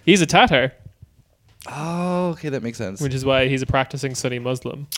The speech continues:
Speaker 2: Okay, that makes
Speaker 1: He's the
Speaker 2: sense.
Speaker 1: owner of System Capital Management Group, and the reason he's lost all of his money, because most of his money comes from Donetsk.
Speaker 2: Oh, damn.
Speaker 1: Yeah, yeah, yeah, because he's coal and steel. Um,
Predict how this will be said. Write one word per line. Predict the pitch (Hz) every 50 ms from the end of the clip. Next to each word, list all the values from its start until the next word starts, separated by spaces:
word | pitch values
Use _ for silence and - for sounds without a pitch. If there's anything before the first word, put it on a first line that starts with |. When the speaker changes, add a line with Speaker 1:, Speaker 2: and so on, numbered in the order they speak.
| - - -
Speaker 2:
Okay, | 98 107 120 147 185 202 214 220 214 _ - 180 196 214 214 190 156 131
that | 127 135
makes | 139
Speaker 1:
He's | 135 147 139
the | 147 147
Speaker 2:
sense. | 151 156 165
Speaker 1:
owner | 180 190 185 160
of | 160 151 147 139 -
System | - - 180 175 - - 175 165 160 151
Capital | - 160 156 156 - - - - 147
Management | 139 131 127 135 135 143 135 131 131 127 131 -
Group, | - 110 107 107 117 135 _ - - - _ _ _ - - _ -
and | 135 135 135 135 131
the | 139 131
reason | 139 151 196 208 208 190
he's | 180 175 151
lost | 156 147 147 156 - -
all | 147 143
of | 143 139
his | 135 131
money, | 135 143 151 139 135
because | 135 135 139 135 131 139
most | 135 127 135 185 - -
of | -
his | 175 156
money | 147 135 117 127
comes | 131 - 123 120 127 -
from | - 135 131
Donetsk. | 135 135 139 143 170 208 175 - - - - - - - _ _ _ _ _ _ _ _ _ _ _ - _ _ -
Speaker 2:
Oh, | - 123 117 107 101 -
damn. | - 117 123 127 123 110 98 92 - -
Speaker 1:
Yeah, | 147 143 147 156 156 160 160 160 160 165
yeah, | 160 160 156 156 143
yeah, | 131
because | 123 - 143 139
he's | 139 135 135
coal | - - 139 131 135 135 139
and | 135 -
steel. | - - 139 143 131 120 120 123 - _ _ _ _ _ _ _ _ _ - - _ -
Um, | 143 135 131 135 131 131 131 131 127 127 127 127 127 127 127